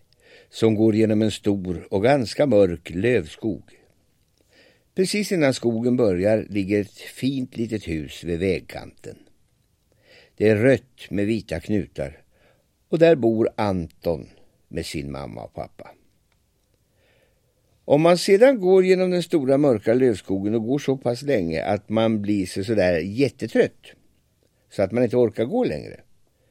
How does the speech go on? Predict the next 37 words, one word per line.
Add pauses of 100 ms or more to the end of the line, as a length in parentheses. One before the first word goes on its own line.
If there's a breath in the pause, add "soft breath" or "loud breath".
(520)
då
ser
man
ett
jättestort
hus
i
en
glänta
längre
fram
i
skogen. (1120)
Huset
är
ganska
vackert
egentligen
med
sina
höga
torn
och
spetsiga
tak. (640 soft breath)
Det
ser
faktiskt
ut
som
ett
slott (920)
som
är
väldigt
illa
skött,